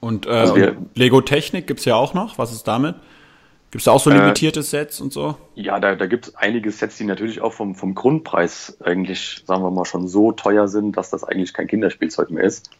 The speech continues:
Speaker 1: Mhm.
Speaker 2: Ähm, weil ich glaub, kaum ein Kind kann von seinem normalen Taschengeld sich da mal den, äh,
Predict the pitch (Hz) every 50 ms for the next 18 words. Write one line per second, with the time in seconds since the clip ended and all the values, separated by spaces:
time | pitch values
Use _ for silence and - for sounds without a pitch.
0 | _ - 113 113 110 104 110 135 143 - - - _ _ _ - - - 90 87
1 | 87 90 90 87 - 80 82 82 80 - - 90 85 82 - - 87 90 90 90
2 | 87 82 - - 101 95 - - 95 92 - - 90 87 87 85 87 85 82 85
3 | 85 85 82 - 85 82 - 87 80 87 85 82 - - - - 85 80 82 85
4 | 82 80 82 82 82 80 80 - - 82